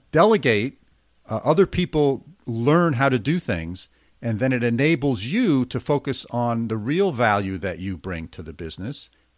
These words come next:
And it also enables you to take a day or two off, and the business still runs. You know, that's one of the beauties I've always thought of manufacturing businesses,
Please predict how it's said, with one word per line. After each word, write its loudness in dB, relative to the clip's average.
And 2
it -8
also 0
enables -2
you -4
to -8
take -6
a -4
day -4
or -2
two -6
off, 0
and -4
the 2
business -6
still -6
runs. -4
You -2
know, 4
that's 4
one 4
of 2
the 4
beauties 4
I've 4
always 0
thought 2
of -2
manufacturing 0
businesses, -6